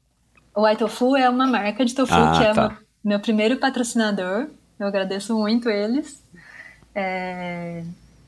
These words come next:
Speaker 1: que é o, a melhor, a marca do melhor tofu que tem no mercado brasileiro, é bem gostoso.
Speaker 2: Ah, que legal, vou
Speaker 1: É.
Speaker 2: experimentar.
Speaker 1: Ah, e depois eu, eu compartilho com você o contato, se quiser, mas dá
Speaker 2: Tá.
Speaker 1: pra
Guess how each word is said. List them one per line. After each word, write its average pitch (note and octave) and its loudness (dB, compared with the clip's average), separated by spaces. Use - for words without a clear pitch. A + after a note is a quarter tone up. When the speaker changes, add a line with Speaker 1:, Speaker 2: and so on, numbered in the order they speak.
Speaker 1:
que - -2
é F#3 0
o, G3 0
a - -2
melhor, G3 -4
a G3+ -2
marca G3 -2
do G#3 2
melhor G#3+ 4
tofu A#3+ 0
que A#3+ -10
tem G#3 0
no A3 4
mercado A3+ 2
brasileiro, G3+ 0
é G3+ -2
bem G3 -4
gostoso. G3+ -4
Speaker 2:
Ah, G2+ 4
que - -6
legal, E2+ 2
vou E2 2
Speaker 1:
É. E2 2
Speaker 2:
experimentar. E2+ 2
Speaker 1:
Ah, F#3 -2
e F3+ -8
depois G3 -4
eu, G#3+ 0
eu G3 -4
compartilho G#3 -2
com G3 -10
você G3 -2
o F3 -6
contato, G3+ -4
se - -20
quiser, G#3 0
mas E3+ -8
dá G3+ 2
Speaker 2:
Tá. - 6
Speaker 1:
pra - 8